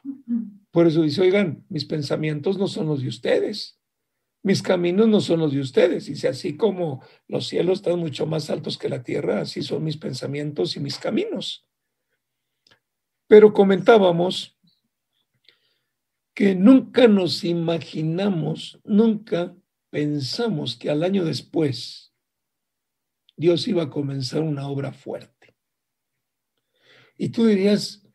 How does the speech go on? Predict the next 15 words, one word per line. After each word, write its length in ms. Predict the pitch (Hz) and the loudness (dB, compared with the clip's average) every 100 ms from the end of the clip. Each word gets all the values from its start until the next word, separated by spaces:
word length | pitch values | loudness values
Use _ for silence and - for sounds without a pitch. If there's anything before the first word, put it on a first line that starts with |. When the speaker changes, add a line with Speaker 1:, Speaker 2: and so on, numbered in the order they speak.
| _ _ _ _ | _ _ _ _
Speaker 2:
"Pero 120 | 180 | -4
es 120 | 185 | -2
que 120 | - | 0
no 140 | 208 202 | 2 2
alcanzo 540 | 196 - 196 180 - | -2 -4 -6 -4 -4
a 80 | - | -4
comprender". 640 | 165 156 151 160 156 180 208 | -4 -6 -4 -4 -2 -2 2
No, 400 | 208 226 240 226 | 4 6 6 4
ni 160 | 196 | 2
trates 440 | 151 180 190 208 170 | 0 -2 0 0 0
de 120 | 175 | 0
comprenderlo, 680 | 160 147 151 147 160 175 156 | -2 -2 -2 0 -2 -2 -4
mi 100 | 143 | -4
hermano. 320 | 143 151 143 | -2 0 0
<laughs> 220 | 120 - | -2 -8